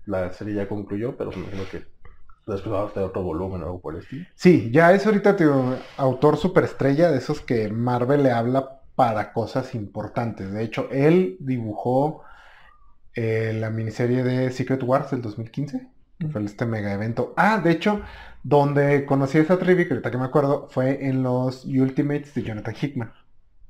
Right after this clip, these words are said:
Speaker 2: Él los, eh, dibuja.
Speaker 1: Oh.
Speaker 2: Entonces sí, ya se convirtió en ese autor de que necesitamos, por ejemplo, Eternals. Eternals, propiedad que nunca ha pegado, o que necesitamos meterle punch, Kieron Gillen, esa Trivik. Ya está en ese estatus que en su momento estuvieron Steve McNiven, Oliver Coipel.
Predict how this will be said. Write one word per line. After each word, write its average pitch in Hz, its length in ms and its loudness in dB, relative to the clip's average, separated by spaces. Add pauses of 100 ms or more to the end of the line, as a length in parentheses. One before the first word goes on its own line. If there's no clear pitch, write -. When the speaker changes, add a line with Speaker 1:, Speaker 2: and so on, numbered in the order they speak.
Speaker 2:
Él 110 200 -4
los, 107 220 -6 (500)
eh, 101 300 -12
dibuja. - 460 -6 (320)
Speaker 1:
Oh. 104 500 -10 (640)
Speaker 2:
Entonces 120 400 0
sí, 147 200 2
ya 156 240 8
se 170 100 4
convirtió 139 320 4
en 151 80 4
ese 156 120 4
autor 147 280 6
de 147 140 4
que 131 100 2
necesitamos, 143 480 0
por 143 120 2
ejemplo, 131 180 4
Eternals. 135 480 2
Eternals, 151 380 4 (160)
propiedad 151 420 6
que 175 100 8
nunca 180 280 6
ha 180 100 6
pegado, 185 560 6
o 117 100 -4
que 120 140 -2
necesitamos 147 440 0
meterle 151 440 6
punch, 196 440 4
Kieron 165 320 6
Gillen, 180 300 6
esa 135 240 0
Trivik. 107 480 -6 (340)
Ya 143 260 8
está 139 380 4
en 131 120 2
ese 131 180 -2
estatus 151 480 2
que 127 140 -4
en 107 100 -6
su - 80 -10
momento 113 280 -4
estuvieron 113 460 -2
Steve 113 280 -6
McNiven, 123 800 -2
Oliver 104 280 -6
Coipel. 123 560 -4